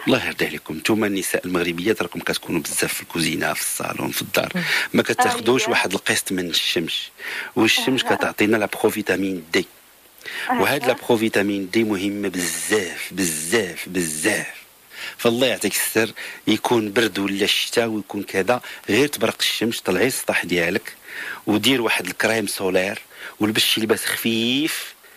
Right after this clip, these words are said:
Speaker 1: م-، ما يكونش طبيعة الحال، ما تكونش الجيران كيطلعوا عليك ولا شي موضع مستور، وخو ديالك الله يرحم بك واحد القيس ديال الشمس. تشمشوا، تشمشوا. ثم عليك ب-، ب-، بشي حاجة تعطيك الفيتامين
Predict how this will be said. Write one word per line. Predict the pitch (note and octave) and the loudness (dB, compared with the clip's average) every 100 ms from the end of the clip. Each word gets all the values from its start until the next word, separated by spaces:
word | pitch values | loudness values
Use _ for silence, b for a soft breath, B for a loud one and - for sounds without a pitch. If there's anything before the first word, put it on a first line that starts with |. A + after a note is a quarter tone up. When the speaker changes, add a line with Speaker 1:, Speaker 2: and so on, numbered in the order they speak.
| B | B
Speaker 1:
م-، | - - - | 0 0 0
ما | G#2+ A#2+ | 0 2
يكونش | A2+ G#3+ | 4 2
طبيعة | - A2+ | 4 2
الحال، | G#2+ - G#2+ | 2 2 0
ما | |
تكونش | - G3+ | 0 0
الجيران | - A#2 | 2 2
كيطلعوا | G2+ G#2+ G2+ | 2 0 2
عليك | F2+ F#2 | 0 0
ولا | F2+ F2 | 0 0
شي | G#2 | 0
موضع | A2+ A#2+ | 2 2
مستور، | F#2+ - B2 D3 E3+ B B B B - | 0 0 4 2 0 B B B B 0
وخو | A2 - C#3 A#2+ | 2 4 2 2
ديالك | A2 G#2+ G#2 | 2 2 0
الله | G2 G2+ | -2 0
يرحم | F#2 - | 0 0
بك | E2 - | -2 0
واحد | - | -2
القيس | - G2+ | 0 0
ديال | - F2 | 2 2
الشمس. | - F2 - - - - - _ _ - | 2 2 0 -2 -6 -20 -20 _ _ -2
تشمشوا، | - D3 A2 - F2+ | 2 2 2 -2 -2
تشمشوا. | - C#3 G2+ - G2 - - - - _ _ _ - B B B - | 0 0 0 0 -2 -4 -20 -20 -20 _ _ _ -16 B B B 2
ثم | D#3 D3 D3+ F3 F#3 G#2 | 4 4 2 0 0 2
عليك | G#2+ A#2+ E3+ E3+ | 4 4 2 0
ب-، | A#2 | 0
ب-، | B2 - A2 G#2 - A2 | 0 0 -4 -6 -10 -4
بشي | A2+ - | 0 2
حاجة | - A#2 C#3+ | 2 2 0
تعطيك | A#2+ G2 C3 A#2+ | 0 0 0 2
الفيتامين | A2+ A2+ A2+ A#2 | 0 2 2 2